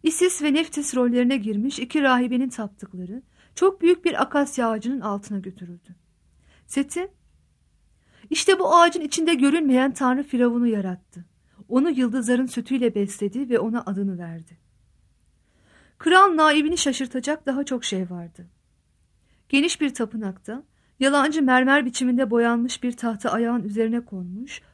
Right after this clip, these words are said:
altın ve gümüşten yapılmış, iki metre çapında iki metre otuz santim yüksekliğinde bir terazi bulunuyordu.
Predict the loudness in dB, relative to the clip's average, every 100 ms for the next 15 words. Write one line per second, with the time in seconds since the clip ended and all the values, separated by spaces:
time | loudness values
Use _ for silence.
0 | _ 2 2 2 -2 0 -2 -2 -6 -4
1 | -4 -2 -4 -6 -12 -12 -14 -16 -20 _
2 | -4 0 0 0 0 -2 -4 -4 -4 -4
3 | -4 -2 -4 -2 -4 -6 -8 -8 -2 -2
4 | 0 -2 -2 -4 -6 -4 -4 -4 -4 -2
5 | 0 0 -2 -4 -6 -10 -12 -16